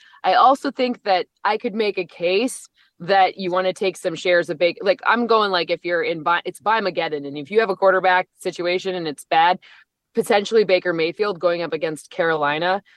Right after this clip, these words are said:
that could be a, a, a decent one for you. Mike Evans will be there, and that's a pretty big deal for him. Um, obviously, you can run on the Panthers mo-, better than you can throw on them, but still.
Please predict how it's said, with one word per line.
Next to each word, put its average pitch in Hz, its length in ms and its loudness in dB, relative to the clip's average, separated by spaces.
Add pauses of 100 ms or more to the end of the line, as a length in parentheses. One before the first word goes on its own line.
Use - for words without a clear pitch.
(160)
that 165 320 0
could 175 160 -2
be 180 200 0
a, 165 340 0
a, 160 180 -2 (140)
a 175 80 2
decent 180 480 -6
one 175 200 2
for 180 200 2
you. 190 100 6
Mike 165 240 0
Evans 160 340 -2
will 165 120 -8
be 165 160 -2
there, 170 320 4
and 143 240 -2
that's 147 220 0
a 139 40 -10
pretty 160 200 -6
big 160 180 -4
deal 160 240 0
for 180 160 0
him. 185 260 2 (320)
Um, 147 420 0
obviously, 165 420 0
you 156 60 -4
can 170 140 -8
run 156 160 0
on 156 80 -2
the 156 80 -2
Panthers 156 480 -2
mo-, 147 160 -4
better 151 300 0
than 151 100 -4
you 151 80 -4
can 143 140 -8
throw 160 200 2
on 156 100 0
them, 170 180 -2
but - 160 -4
still. 175 480 0